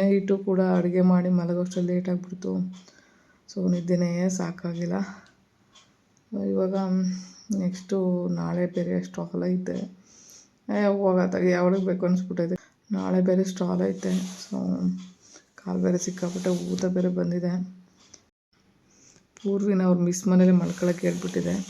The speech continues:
But ಆದ್ರೂ ಮಲ್ಕೊಳಲ್ಲ, ಮಲ್ಕೊಳಲ್ಲ ಅಂತಿದ್ದ. ನಾನು "ಇಲ್ಲಪ್ಪ ಮಲ್ಕೋಬೇಕು" ಅಂತ ಹೇಳ್ದೆ. ಏನ್ ಮಾಡೋದು, ಮಲ್ಕೊಳಲ್ಲ ಅಂತಾನೆ ಇದ್ದ.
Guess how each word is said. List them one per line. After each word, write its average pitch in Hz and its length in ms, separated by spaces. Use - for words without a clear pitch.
But 190 220
ಆದ್ರೂ 190 240
ಮಲ್ಕೊಳಲ್ಲ, 196 500
ಮಲ್ಕೊಳಲ್ಲ 190 520
ಅಂತಿದ್ದ. 190 340
ನಾನು 185 240
"ಇಲ್ಲಪ್ಪ 185 340
ಮಲ್ಕೋಬೇಕು" 185 520
ಅಂತ 190 160
ಹೇಳ್ದೆ. 185 440
ಏನ್ 190 180
ಮಾಡೋದು, 185 240
ಮಲ್ಕೊಳಲ್ಲ 185 500
ಅಂತಾನೆ 185 360
ಇದ್ದ. 185 180